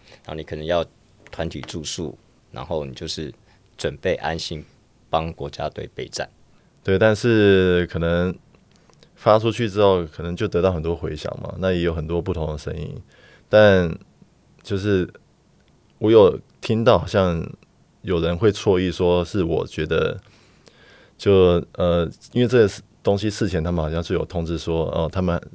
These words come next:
Speaker 2: 必须还是得回母队去比赛跟训练，然后我不知道。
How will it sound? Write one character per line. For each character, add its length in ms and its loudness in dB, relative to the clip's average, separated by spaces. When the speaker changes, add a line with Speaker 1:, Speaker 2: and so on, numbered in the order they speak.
Speaker 2:
必 120 -2
须 200 -4
还 120 -4
是 100 -4
得 140 -4
回 160 -6
母 160 -6
队 160 -4
去 460 -6
比 100 -12
赛 180 -8
跟 180 -8
训 200 -10
练， 180 -10
然 120 -4
后 60 2
我 100 0
不 120 -6
知 140 -10
道。 280 -2